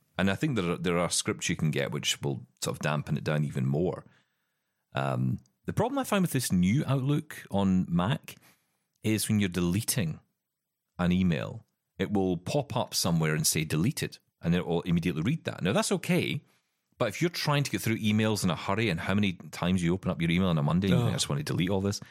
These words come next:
Speaker 1: every time you're deleting, you're kind of not entirely sure what you're deleting because it starts telling you what it's deleted, gives
Speaker 2: But
Speaker 1: you the, the name of the email
Speaker 2: Yes.
Speaker 1: you've just deleted, and of course, then it's not reading the next one. So you arrow on and you think, "Oh, I've got,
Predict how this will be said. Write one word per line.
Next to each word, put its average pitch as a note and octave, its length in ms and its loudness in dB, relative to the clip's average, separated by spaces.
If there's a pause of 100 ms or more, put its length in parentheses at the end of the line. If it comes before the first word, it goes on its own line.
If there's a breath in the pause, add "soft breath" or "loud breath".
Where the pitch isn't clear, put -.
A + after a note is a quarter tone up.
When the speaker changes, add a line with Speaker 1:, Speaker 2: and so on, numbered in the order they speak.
(580 loud breath)
Speaker 1:
every C3+ 220 0
time C3 180 0
you're A2 80 2
deleting, F2+ 640 0
you're G2 140 2
kind - 280 -2
of D#3 60 0
not B2 300 2
entirely A2 640 0
sure G#2 460 2
what B2 80 0
you're A2 100 0
deleting G#2 400 0
because G2 140 -2
it E2+ 100 0
starts B2+ 280 0
telling G#2+ 220 2
you F#2+ 60 2
what F#2+ 80 2
it's D#2+ 100 -2
deleted, E2+ 640 0 (720 soft breath)
gives B2 220 2
Speaker 2:
But A#2 60 0
Speaker 1:
you A2+ 60 2
the, G2+ 140 -4 (140)
the F#2 80 2
name G#2+ 280 4
of A2 60 0
the G#2 80 4
email G2 160 4
Speaker 2:
Yes. F#2+ 80 4
Speaker 1:
you've E2+ 100 2
just A#2+ 300 -2
deleted, F2+ 480 -2 (500 soft breath)
and A2 120 0
of G#2 100 -6
course, A#2 160 -2
then A2+ 160 -2
it's G#2 140 -2
not G#2+ 160 2
reading G#2+ 300 2
the F#2+ 60 2
next C3 380 -2
one. E2 320 0 (140)
So - 160 -2
you A2+ 180 2
arrow G#2 340 2
on A2 280 2
and F#2 80 4
you F2+ 100 2
think, G#2 260 -4
"Oh, E3+ 120 2
I've G2 100 -6
got, A2+ 220 -2